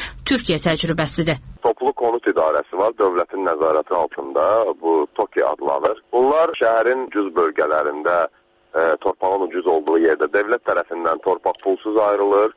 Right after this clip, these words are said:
Speaker 2: sahəsi kiçik olan evlər, mənzillər tikilir və bu mənzillər çox uzun müddətli, e, kreditlə,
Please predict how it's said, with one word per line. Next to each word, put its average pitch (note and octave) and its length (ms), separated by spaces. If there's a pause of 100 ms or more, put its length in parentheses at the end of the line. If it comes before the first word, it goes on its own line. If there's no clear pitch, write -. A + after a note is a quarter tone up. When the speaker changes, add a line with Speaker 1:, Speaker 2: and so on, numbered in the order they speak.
(120)
Speaker 2:
sahəsi F#2 420
kiçik G2 300
olan D#2+ 260 (340)
evlər, F2 400
mənzillər E2+ 600
tikilir C3+ 440
və C3+ 140
bu C3 140
mənzillər B2 580
çox A#2+ 200
uzun A2 300
müddətli, F#2+ 540 (120)
e, - 180
kreditlə, G#2 680